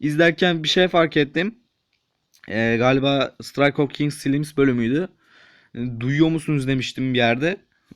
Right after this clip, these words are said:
O, böyle bir ses çıkmıştı. Olacak diye böyle. Galiba sümlen mesaj girmiş benim videoma. Her neyse, şimdi başlayalım. Multiplayer maç bebek. Ben genelde bu multiplayer'ı çok iyi oynarım.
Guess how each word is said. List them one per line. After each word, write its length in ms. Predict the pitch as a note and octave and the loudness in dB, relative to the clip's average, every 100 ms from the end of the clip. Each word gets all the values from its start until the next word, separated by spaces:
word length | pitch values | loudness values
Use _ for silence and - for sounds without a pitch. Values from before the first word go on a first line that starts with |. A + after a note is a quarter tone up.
| - | -10
O, 100 | A#2+ B2 B2 A#2 A#2 B2 _ _ _ _ - - _ - | -6 -4 -4 -4 -6 -10 _ _ _ _ -20 -20 _ -4
böyle 320 | B2+ C#3 C3 | 2 2 2
bir 40 | |
ses 300 | B2+ D#3+ D3+ | -2 0 0
çıkmıştı. 540 | - C3+ A2+ - A2+ - | -2 -4 -6 -4 -4 -2
Olacak 600 | A2+ B2 A#2+ A#2+ A#2+ - | -2 0 -2 -4 -6 -2
diye 140 | B2+ | -2
böyle. 420 | A2+ A2+ A#2 A2+ - _ - | 0 0 -2 -6 -12 _ -12
Galiba 400 | A#2 B2 C3+ C3+ | -2 2 2 2
sümlen 420 | B2+ - C#3 C#3+ | -2 -4 -2 0
mesaj 340 | C#3 C3 D3+ C3+ | 0 0 -2 0
girmiş 280 | C3 A#2+ A2 | -2 -2 -4
benim 200 | A2 G#2+ | -2 -2
videoma. 300 | G#2 A2+ D3+ - - | -2 -4 -6 -16 -8
Her 80 | - | 0
neyse, 200 | D#3+ D3+ | 0 2
şimdi 220 | - F3+ | 0 4
başlayalım. 480 | E3 C#3 D#3 C3+ G#2+ - - - | 6 6 4 2 0 -12 -20 0
Multiplayer 440 | E3+ F3+ - F3+ F3 | 2 4 6 6 8
maç 260 | D#3+ D3+ | 6 4
bebek. 360 | E3 G3 A#3+ - _ _ _ _ _ _ B2+ | 4 4 2 -6 _ _ _ _ _ _ 2
Ben 160 | D3+ | 4
genelde 340 | D#3 E3 E3+ F3 | 6 6 6 4
bu 100 | F3 | 4
multiplayer'ı 560 | E3+ D#3+ - F3 F3 | 4 2 2 4 4
çok 280 | E3 E3+ - | 4 -2 0
iyi 100 | F3 | 2
oynarım. 380 | D#3+ C#3 C#3 | 4 4 0